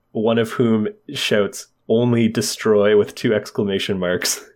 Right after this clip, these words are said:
<laughs> no other dialogue, and the other one keeps yelling back, "Shut up." And, uh, <laughs> finding a copy of Destroy, not easy, but my sense of it is that that is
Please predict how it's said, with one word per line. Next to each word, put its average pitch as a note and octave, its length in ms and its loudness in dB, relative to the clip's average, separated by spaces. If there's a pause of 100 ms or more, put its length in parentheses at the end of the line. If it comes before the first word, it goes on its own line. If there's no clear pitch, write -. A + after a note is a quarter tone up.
<laughs> - 180 -8
no C3+ 240 4
other A#2+ 160 2
dialogue, G2 600 0 (400)
and G#2+ 100 0
the F#2+ 140 -4
other G#2+ 260 2
one G#2 160 2
keeps - 320 -8
yelling F#2 300 0
back, E2+ 340 -4
"Shut F2 320 -2
up." - 240 -2 (420)
And, G2 440 2
uh, F2+ 420 -2
<laughs> - 800 -4 (1800)
finding C3+ 420 -2
a C#3+ 60 -2
copy C3 340 0
of B2 120 -2
Destroy, A2+ 640 0
not G#2 320 -2
easy, G#2 420 -4
but F#2+ 340 0
my G2 540 0
sense - 320 -4
of F2+ 120 -10
it F#2 180 -2
is - 160 -8
that F2 160 -4
that F2 260 -2
is E2 320 -2